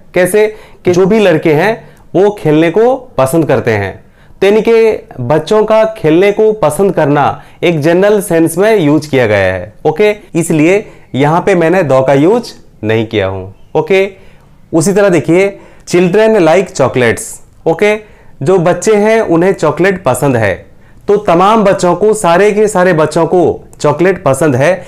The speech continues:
यानी कि ये चिल्ड्रन को जनरल सेंस में यूज़ किया गया है। ओके, ये प्लूरल काउंटेबल नाउन है, इसलिए मैं इसके पहले the का यूज़ नहीं किया हूँ।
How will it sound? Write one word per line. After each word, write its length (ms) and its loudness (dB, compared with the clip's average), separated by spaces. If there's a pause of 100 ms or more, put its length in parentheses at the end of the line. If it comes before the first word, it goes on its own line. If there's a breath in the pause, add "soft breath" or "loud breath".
(200 loud breath)
यानी 200 2
कि 80 0
ये 480 2
चिल्ड्रन 540 0
को 200 0
जनरल 420 0
सेंस 400 -2
में 120 2
यूज़ 360 0
किया 180 0
गया 200 -2
है। 180 -6 (120)
ओके, 220 0 (400 loud breath)
ये 80 2
प्लूरल 400 2
काउंटेबल 500 0
नाउन 260 2
है, 400 0 (140)
इसलिए 360 0
मैं 180 0
इसके 260 -2
पहले 360 0
the 220 0
का 60 0
यूज़ 300 0
नहीं 140 0
किया 200 -4
हूँ। 240 -10